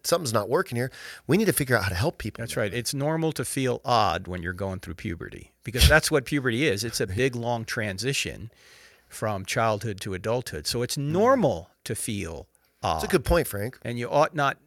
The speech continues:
Speaker 2: you ought not make rash decisions when you're in the middle of a transition period, because you're gonna come out the other end of this. If you allow the process to go through, you're probably gonna come out whole. In fact, eighty percent of kids that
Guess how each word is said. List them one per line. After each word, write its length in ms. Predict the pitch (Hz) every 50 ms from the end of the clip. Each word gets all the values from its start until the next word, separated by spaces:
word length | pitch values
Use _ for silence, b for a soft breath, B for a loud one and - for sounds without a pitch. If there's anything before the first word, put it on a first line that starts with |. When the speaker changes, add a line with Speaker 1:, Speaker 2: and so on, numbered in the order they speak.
| _ _
Speaker 2:
you 140 | 139 151 185
ought 160 | 220 - -
not 180 | 185 185 165 147 139 123 120 _ _ 143 131 - _ - -
make 340 | 147 143 165 175 156 - -
rash 400 | 113 110 139 151 165 175 151 - -
decisions 680 | 147 139 - - 160 165 165 - 135 117 104 104 101 113
when 120 | 123 123
you're 120 | 120 123 123
in 120 | 123 117
the 60 | 117 113
middle 420 | 113 117 123 147 165 143 120 107
of 180 | - - 120 107
a 40 | 110
transition 720 | - - 139 127 127 123 110 110 117 - - 117 101 98
period, 580 | - - 127 131 123 107 98 85 76 98 117 B B B B B B B B B
because 340 | - 123 117 - 139 131 117
you're 100 | 143 156
gonna 160 | 160 170 139
come 240 | - - - 151 143
out 160 | 143 135 131 -
the 120 | 123 120
other 220 | 123 127 123 123 -
end 240 | - 131 139 151 131
of 160 | 131 113 95
this. 260 | 98 107 104 - - -
If 160 | 110 - -
you 140 | 107 107 107
allow 260 | 107 117 120 127 127
the 100 | 117 113
process 440 | - - 135 123 113 - - 117 -
to 100 | - 110
go 260 | 95 - 113 113 110
through, 400 | 104 - - 139 143 127 113 104
you're 140 | 104 107 110
probably 320 | - - 151 156 151 143
gonna 180 | 123 123 117 110
come 220 | - - 123 117
out 200 | 107 104 92 90 -
whole. 400 | - 127 120 104 95 90 98 B B B B B B B B B
In 60 | B
fact, 220 | - 120 117 - -
eighty 180 | 120 127 127
percent 340 | - - 127 - - 135 120
of 60 | 113
kids 540 | - - - 151 143 123 117 117 113 113 -
that 340 | - 117 110 107 107 113 -